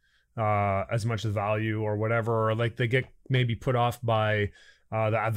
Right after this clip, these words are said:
the, the user interface or something like that. But it's essential, or even the karma stuff can be weird, I guess, at the beginning.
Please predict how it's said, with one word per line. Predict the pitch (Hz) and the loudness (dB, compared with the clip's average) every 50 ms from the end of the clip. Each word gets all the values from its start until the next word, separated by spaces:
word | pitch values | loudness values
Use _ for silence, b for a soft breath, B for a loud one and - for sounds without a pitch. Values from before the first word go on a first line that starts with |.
| 113 101 | -2 -2
the, | 98 98 | -2 -2
the | 107 113 | -2 -2
user | 113 120 123 110 107 117 | 0 0 0 0 0 0
interface | 117 113 - 135 110 - 135 127 120 123 123 120 - - | 0 0 -2 -2 0 2 2 2 4 2 2 0 -2 -2
or | 127 | -4
something | - - 123 110 - 117 110 113 | -2 0 -2 -2 0 -2 -2 0
like | 113 110 107 98 | 0 0 -2 -2
that. | - 110 107 110 110 104 - - | -2 0 0 0 -2 -4 -4 -4
But | 107 101 | -2 -2
it's | 104 101 - - | 0 -2 -4 -6
essential, | - 120 113 - - 123 113 - - - | -8 -8 -6 -2 -2 0 0 -2 -4 -2
or | - 127 135 135 | 0 2 4 4
even | 139 139 151 170 | 4 4 2 2
the | 139 - | 0 0
karma | - 117 107 113 117 120 | 0 -2 -2 -2 -2 -2
stuff | - - 127 113 - | 0 0 -2 -2 -2
can | - 123 113 | -4 -4 -2
be | 107 110 110 110 | -2 0 -2 -2
weird, | 98 90 87 92 107 104 107 110 110 110 117 117 - | -2 -4 -4 -2 -2 0 0 0 0 -2 -4 -6 -4
I | 113 110 104 | -2 -2 0
guess, | 110 107 - | -2 -2 -2
at | 117 101 | -2 -2
the | - | -2
beginning. | 101 98 98 95 101 104 107 110 113 117 127 131 | -2 -2 -2 0 0 0 0 0 -2 -2 -4 -6